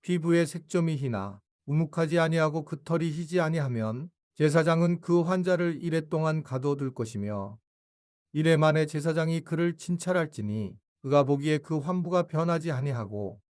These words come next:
병색이 피부에 퍼지지 아니하였으면 제사장이 그를 또 이래 동안을 가두어 둘 것이며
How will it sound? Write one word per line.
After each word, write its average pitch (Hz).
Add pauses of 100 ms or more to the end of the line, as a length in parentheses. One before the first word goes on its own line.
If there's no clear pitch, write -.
병색이 170
피부에 180
퍼지지 185
아니하였으면 165 (280)
제사장이 170
그를 170
또 175
이래 165
동안을 156
가두어 143
둘 135
것이며 101